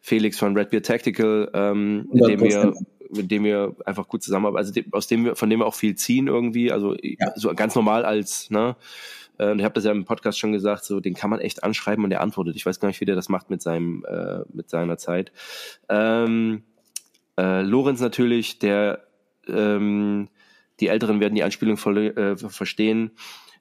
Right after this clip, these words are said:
Speaker 1: der, ähm, äh, der Hagen ist, <laughs> der in-, er ist der
Speaker 2: <laughs>
Speaker 1: Incredible Hagen von Prepared Podcast.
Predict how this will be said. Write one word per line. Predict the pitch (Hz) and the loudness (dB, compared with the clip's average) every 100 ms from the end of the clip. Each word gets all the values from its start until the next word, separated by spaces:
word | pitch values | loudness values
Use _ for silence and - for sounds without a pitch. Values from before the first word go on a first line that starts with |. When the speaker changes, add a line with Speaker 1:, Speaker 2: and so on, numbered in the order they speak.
| _ | _
Speaker 1:
der, | 101 98 98 98 - | 0 2 2 0 0
ähm, | 98 98 98 98 98 98 _ _ - | 0 0 0 -2 -4 -8 _ _ -4
äh, | 92 95 92 92 - - | 0 0 0 -2 -4 0
der | 95 - | 0 2
Hagen | 110 127 127 | 0 2 2
ist, | 127 - - - - | 0 -2 -8 -8 -8
<laughs> | - - | -12 -2
der | 113 - | 0 2
in-, | 113 - | -2 2
er | - | 4
ist | 196 | 8
der | 143 113 | 6 6
Speaker 2:
<laughs> | |
Speaker 1:
Incredible | 120 - 123 120 117 107 | 0 2 2 4 2 4
Hagen | 110 120 120 | 2 0 0
von | 120 117 | 0 0
Prepared | - 107 117 110 | 0 0 2 2
Podcast. | - 120 - 110 110 - | 0 -2 0 0 0 -4